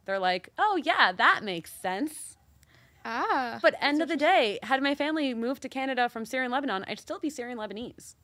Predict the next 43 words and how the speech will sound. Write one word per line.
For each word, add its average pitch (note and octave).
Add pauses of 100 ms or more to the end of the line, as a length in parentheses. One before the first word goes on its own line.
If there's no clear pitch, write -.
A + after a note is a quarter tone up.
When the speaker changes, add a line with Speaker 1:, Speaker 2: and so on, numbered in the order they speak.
(180)
Speaker 1:
You G#3+
know, A#3
Speaker 2:
Right. A#3+
Speaker 1:
a-, A3+
and B3
that's B3+
why C4+ (120)
nationality G#3+
has, F3+ (240)
um, D#3+ (140)
kind B3+
of, C4
like, G#3+
this F#3+
weird G3+
clash -
where, F3+ (320)
to -
me, G#3
it A#2
means E3+ (540)
a G3+
lot A3
and G3+
a F3+
little D#3 (520)
because G#3 (140)
I G3+
don't C#4+
really D4+
feel D4
a B3
lot G#3+
of G3+
national F#3+
ties. - (160)
I -
don't G#3
feel G#3+
a F#3+
Speaker 2:
Hmm. F#3+
Speaker 1:
lot F#3+
of F#3+